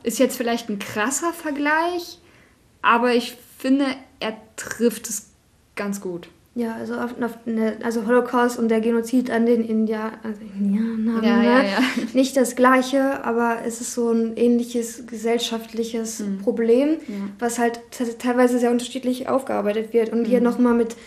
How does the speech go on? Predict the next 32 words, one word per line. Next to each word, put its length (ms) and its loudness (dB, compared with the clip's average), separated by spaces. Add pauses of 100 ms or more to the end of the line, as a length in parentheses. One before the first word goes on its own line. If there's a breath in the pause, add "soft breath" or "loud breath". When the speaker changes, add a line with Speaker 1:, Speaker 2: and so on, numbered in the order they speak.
(200 loud breath)
Speaker 2:
aber 160 2
ich 100 -2
bin 180 8
doch 180 4 (180)
Deutscher 640 2
und 200 2
nicht 340 0 (400 soft breath)
ähm, 460 4
U-S-Amerikaner, 920 2
Speaker 1:
Mhm. 60 -2 (320 loud breath)
Speaker 2:
ja, 260 0
würdest 420 0
du 80 0
es 80 -2
denn 200 4
lustig 400 2
finden, 240 2
wenn 140 4
die 60 4
das 140 0
in 80 0
Amerika 720 2
über, 520 0
Speaker 1:
Ja. 280 -8
Speaker 2:
also 200 0
wenn 100 6
die 80 6
solche 280 4
antisemitischen 760 4
Darstellungen 500 2
von 440 0
Juden 500 2